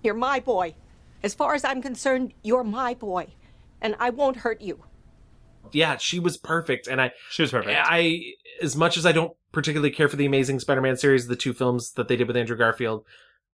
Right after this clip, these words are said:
Speaker 2: I don't know. I almost wish she got to keep the role. Yeah, not that young, hot Marissa Tomei, I love,
Speaker 3: Yeah,
Speaker 2: make her
Speaker 3: she
Speaker 2: show up anywhere,
Speaker 3: Yeah.
Speaker 2: but
Speaker 3: Listen, okay, I think Andrew Garfield's a great Spider-Man. I think Emma Stone is excellent. I want them to have babies together. Um,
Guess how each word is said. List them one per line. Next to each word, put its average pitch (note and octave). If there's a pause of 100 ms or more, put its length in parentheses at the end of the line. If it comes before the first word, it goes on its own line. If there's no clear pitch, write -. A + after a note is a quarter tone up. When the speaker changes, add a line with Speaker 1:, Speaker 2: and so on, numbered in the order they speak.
(340)
Speaker 2:
I C#3
don't C#3
know. B2+
I C#3
almost C#3+
wish C3+
she C3+
got B2
to -
keep -
the A2
role. G2+ (120)
Yeah, D3
not G#3
that G3+
young, D#3
hot C#3
Marissa C3+
Tomei, B2+
I C3
love, C3 (300)
Speaker 3:
Yeah, D3
Speaker 2:
make C#3
her D3
Speaker 3:
she -
Speaker 2:
show B2+
up B2
anywhere, A#2+
Speaker 3:
Yeah. C3
Speaker 2:
but - (500)
Speaker 3:
Listen, C3+ (100)
okay, D3
I D3
think E3+
Andrew C#3+
Garfield's D3
a -
great D#3
Spider-Man. A2
I C#3+
think C#3+
Emma D3+
Stone D3+
is F3 (360)
excellent. C#3
I C#3+
want C3
them C#3
to C3
have B2+
babies C3+
together. A2 (400)
Um, B2